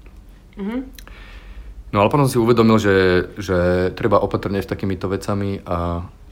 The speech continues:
Speaker 2: chcel by som aj tu povedať, že vlastne, že ak niekto má takýto za-, e, pocit, že by chcel niečo takéto vyskúšať,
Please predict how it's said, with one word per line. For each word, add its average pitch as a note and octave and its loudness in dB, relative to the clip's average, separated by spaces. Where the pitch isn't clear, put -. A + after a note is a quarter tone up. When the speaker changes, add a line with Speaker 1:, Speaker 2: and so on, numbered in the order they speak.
Speaker 2:
chcel - 2
by A2 2
som A2 0
aj F#2+ 0
tu G#2 -6
povedať, F2+ 0
že F2 -6
vlastne, F2 -2
že F2 -2
ak F2 -2
niekto G2+ 0
má F#2+ 4
takýto F#2 -4
za-, E2+ 2
e, F2 -2
pocit, F#2+ -4
že F2 -2
by F2 -4
chcel F#2+ -6
niečo G2 -4
takéto F#2 -6
vyskúšať, F2 -6